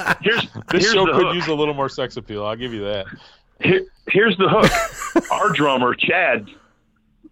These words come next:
Speaker 1: grew up in Logansport, Indiana. Okay, so right,
Speaker 2: The Las
Speaker 1: the
Speaker 2: Vegas
Speaker 1: backyard
Speaker 2: Midwest.
Speaker 1: that, the backyard that butts up to Chad's backyard when he was growing up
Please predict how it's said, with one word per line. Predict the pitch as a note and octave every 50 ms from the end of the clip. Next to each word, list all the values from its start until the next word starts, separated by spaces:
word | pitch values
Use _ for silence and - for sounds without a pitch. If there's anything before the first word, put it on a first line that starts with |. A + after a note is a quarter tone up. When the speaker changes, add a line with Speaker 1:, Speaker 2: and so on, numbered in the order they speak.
| _ _ _ _ _ _ - - - - -
Speaker 1:
grew | A2 C#3+ D3+ D3+ D#3
up | D#3+ D#3+ C#3
in | B2+
Logansport, | A#2+ C3 C#3 C#3+ C3+ B2+ A2+ - - - B2+ A2+ G#2+ G#2
Indiana. | G#2+ A2 G#2+ G#2+ G#2+ G#2+ G#2+ G2+ F#2 F2+ - _ _ _ _ _ _ _ _ _ _ _ _ _ _ _ _ _ _ _ _ _ _ _ _ _ _ -
Okay, | A2+ A#2+ A#2 - C3 A2+ A2+ G#2+ -
so | A2+ G#2
right, | G#2 A#2+ C3+ E3
Speaker 2:
The | -
Las | G#2+ A2+ B2 B2 A#2+
Speaker 1:
the | A2+ B2
Speaker 2:
Vegas | A#2 A2 A2+ A2
Speaker 1:
backyard | D3 E3+ F3 A2+ A#2 D#3+ D#3 E3 D#3+ -
Speaker 2:
Midwest. | A#2+ A#2+ A2 - - G3+ - _ _ _ _ _ _ _ _ _ _ _ _ _ -
Speaker 1:
that, | A2 A2+
the |
backyard | G#2 A2 G#2+ C3+ C#3 D#3 D#3+ D#3 - D#3+ D#3 D#3+ D#3+ C3
that | A#2 A2 G2+ F#2+
butts | B2+ C#3+ D#3 - - D#3+
up | D3+ D#3 -
to | A#2+
Chad's | A2 - - D3 C#3 D3 D3 B2+ A2
backyard | F#2+ - F#2+ G#2 G#2 - - - G#2 G2 G2 F#2+ F#2+ -
when | G2+ G#2+ G#2+
he |
was | G#2 G2 -
growing | - A#2+ A#2 B2 B2 A#2+ A2
up | G#2 F#2+ - -